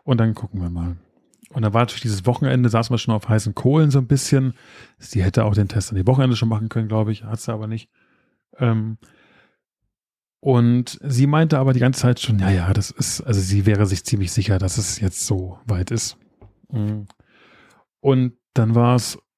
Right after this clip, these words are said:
war der Montag gekommen und ich bin wach geworden. Das war irgendwann zwischen, zwischen sechs und sieben Uhr morgens. Äh,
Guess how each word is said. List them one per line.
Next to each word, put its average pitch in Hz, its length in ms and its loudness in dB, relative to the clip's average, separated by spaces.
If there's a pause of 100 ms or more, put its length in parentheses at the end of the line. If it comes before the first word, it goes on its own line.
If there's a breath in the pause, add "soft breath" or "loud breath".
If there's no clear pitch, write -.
(140)
war 113 100 0
der 113 120 4
Montag 127 360 2
gekommen 185 600 0
und 131 520 -4
ich - 140 -16
bin 110 240 2
wach 143 240 -2
geworden. 151 400 0
Das - 140 -4
war 98 120 -10
irgendwann 101 320 -2
zwischen, 104 500 -4 (240 loud breath)
zwischen 107 260 0
sechs 113 240 0
und 113 80 4
sieben 107 300 0
Uhr 147 220 0
morgens. 131 460 -2 (800 soft breath)
Äh, - 80 0